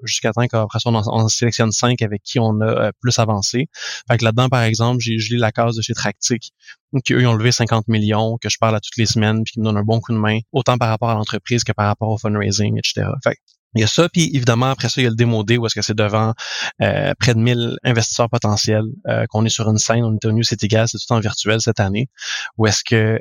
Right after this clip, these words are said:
euh, on a, euh, on a pitché, euh, puis ça fait de la visibilité, une vidéo, et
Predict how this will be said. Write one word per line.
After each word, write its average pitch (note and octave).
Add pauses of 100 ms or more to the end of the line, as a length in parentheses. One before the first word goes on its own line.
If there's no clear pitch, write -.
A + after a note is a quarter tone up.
(140)
euh, G2+
on G#2
a, G#2+
euh, G#2 (140)
on A2+
a G#2+
pitché, A#2 (160)
euh, A2
puis A2
ça -
fait -
de A2
la A2+
visibilité, G#2+
une G#2+
vidéo, G#2
et -